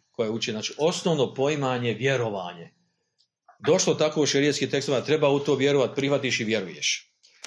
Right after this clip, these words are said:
Tako djeca, tako ljudi, beduini,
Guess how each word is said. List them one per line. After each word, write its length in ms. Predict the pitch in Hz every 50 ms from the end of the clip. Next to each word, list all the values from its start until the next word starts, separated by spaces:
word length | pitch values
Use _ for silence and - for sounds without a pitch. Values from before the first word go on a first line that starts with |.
| - _ _
Tako 320 | - 135 135 - 135 123
djeca, 520 | 104 110 127 147 147 143 - 156 - - - - _ _ _ _ _ -
tako 360 | - 139 143 143 - 147 135
ljudi, 720 | 113 117 135 151 165 165 165 139 - 180 202 190 - _ _ _ _ _ _ _ _ _ _
beduini, 720 | - 151 147 127 156 147 143 143 147 156 151 127 113